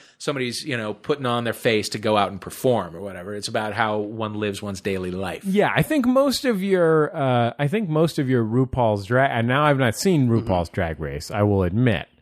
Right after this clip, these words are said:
Speaker 2: Um, although from every description of it that I've heard, it sounds like the reality television show that I'm most likely to enjoy.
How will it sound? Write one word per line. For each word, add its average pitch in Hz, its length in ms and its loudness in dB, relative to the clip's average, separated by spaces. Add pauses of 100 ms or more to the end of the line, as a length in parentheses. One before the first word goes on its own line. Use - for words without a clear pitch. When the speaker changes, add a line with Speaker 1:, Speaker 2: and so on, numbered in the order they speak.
(380)
Speaker 2:
Um, 107 540 0
although 117 480 4
from 123 420 0
every 151 520 4
description 120 640 0
of 101 120 2
it 98 120 -2
that 104 80 0
I've 98 220 2
heard, 104 260 2
it 95 120 -4
sounds 107 300 -2
like 101 260 -2
the 101 380 -2
reality 107 480 4
television 95 520 -2
show 92 220 2
that 87 140 0
I'm 87 200 2
most 92 280 4
likely 87 300 0
to 87 140 -4
enjoy. 80 440 -2